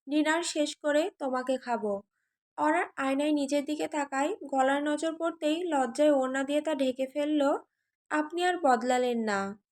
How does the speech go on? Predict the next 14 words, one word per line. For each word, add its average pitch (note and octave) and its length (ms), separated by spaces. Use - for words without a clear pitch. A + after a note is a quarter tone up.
"আমি C#4+ 220
বদলালে E4 500
তোমার E4+ 260
ভালো B3+ 280
লাগবে? D4 400
না, C4+ 180
আপনি C#4 280
যেমন D4+ 340
আছেন D#4 340
তাতেই D4 360
সুখ, D#4+ 320
তাতেই C#4+ 340
আমার C#4 240
অসুখ। A3 420